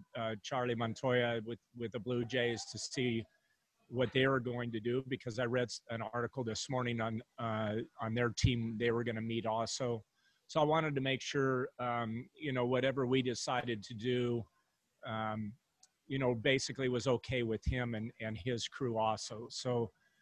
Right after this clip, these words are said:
uh, so a meeting came in here today, talked to, um, most, most of the players, had the coaches talk to try to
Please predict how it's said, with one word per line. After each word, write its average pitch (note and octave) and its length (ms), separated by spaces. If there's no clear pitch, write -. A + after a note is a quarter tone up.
uh, A#2+ 260
so C#3 220
a C3+ 60
meeting D3+ 380
came D3 260
in C#3 80
here C#3 160
today, C3+ 580
talked C3 360
to, C3 400
um, A#2 540
most, C3+ 400
most C3+ 280
of C3+ 140
the - 60
players, B2+ 500
had A#2+ 160
the A2+ 80
coaches C3 420
talk B2 320
to B2+ 100
try B2+ 260
to A#2+ 80